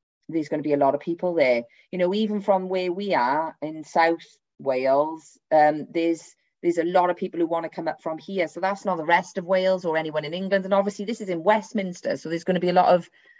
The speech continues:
you know, people from England there, especially now after this review has come out, as long as people hear about it. Um, hoping to have some down from Scotland maybe as well. And even Ireland, you know, they, they, they're fighting this stuff in Ireland too. So,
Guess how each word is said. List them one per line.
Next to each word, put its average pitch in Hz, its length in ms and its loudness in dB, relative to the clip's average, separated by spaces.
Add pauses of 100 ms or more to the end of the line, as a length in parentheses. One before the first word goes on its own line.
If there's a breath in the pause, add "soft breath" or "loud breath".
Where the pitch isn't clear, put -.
(520 soft breath)
you 180 120 -2
know, 170 140 4
people 185 260 -4
from 175 200 -2
England 185 520 2
there, 190 180 4
especially 185 440 -2
now 165 180 0
after 156 200 -6
this 151 200 -10
review 147 320 -2
has 143 100 -4
come 143 160 -4
out, 151 160 2
as 147 100 -4
long 147 200 2
as 139 80 -8
people 139 280 -8
hear 156 280 -2
about 98 320 -4
it. 156 240 0 (400 soft breath)
Um, 180 260 2
hoping 196 640 2 (140)
to 180 100 0
have 170 160 4
some 175 180 0
down 165 220 2
from 156 160 -6
Scotland 196 640 0
maybe 214 420 -4
as 190 120 -6
well. 214 480 0 (180)
And 196 100 -2
even 226 240 0
Ireland, 196 600 0
you 190 80 -6
know, 180 160 0
they, 190 140 -2
they, 220 280 0 (120)
they're 226 320 -4
fighting 226 420 -6
this 214 160 -4
stuff 220 220 -6
in 214 80 -2
Ireland 220 420 0
too. - 400 -2 (380 soft breath)
So, 180 520 6